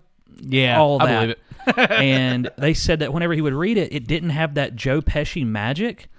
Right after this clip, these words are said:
Speaker 1: Yeah.
Speaker 2: Like, he said, "I literally, like,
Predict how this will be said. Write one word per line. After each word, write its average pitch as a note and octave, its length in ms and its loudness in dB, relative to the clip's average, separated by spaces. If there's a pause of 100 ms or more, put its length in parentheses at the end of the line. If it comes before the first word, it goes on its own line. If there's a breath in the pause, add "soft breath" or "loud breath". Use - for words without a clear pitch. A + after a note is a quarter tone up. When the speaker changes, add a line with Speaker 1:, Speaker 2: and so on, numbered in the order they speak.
(240 loud breath)
Speaker 1:
Yeah. D3 300 2
Speaker 2:
Like, B2+ 460 -4 (920)
he F#3 180 -2
said, D#3 480 -2 (400)
"I E3+ 540 0 (120)
literally, D3+ 580 -2
like, A#2+ 280 -6